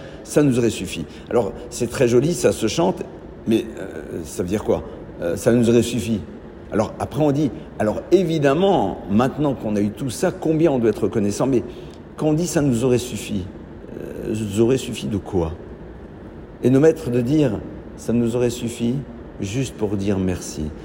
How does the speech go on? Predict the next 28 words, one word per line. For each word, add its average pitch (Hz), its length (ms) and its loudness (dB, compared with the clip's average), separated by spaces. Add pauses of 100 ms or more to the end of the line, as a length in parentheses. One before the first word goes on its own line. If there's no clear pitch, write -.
C'est-à-dire, 120 960 2 (480)
sois-, 120 680 0
soyons 117 360 2
capables, 117 360 4
si, 107 340 -2 (420)
si - 260 -6
vous 107 140 2
me 104 60 2
permettez 104 420 2
de 104 80 0
le 110 80 4
dire 110 200 2
comme 113 140 2
ça, 143 180 0 (320)
de 98 60 -4
scanneriser 104 880 2
les 90 160 0
choses, - 480 -4 (280)
c'est-à-dire 101 460 0
de 92 120 0
découper. 87 600 -2 (720)
Mais 104 80 2
déjà, 107 240 2
on 110 120 2
est 101 60 0
sorti, 90 540 -4
c'est - 300 -6
extraordinaire. 92 960 -4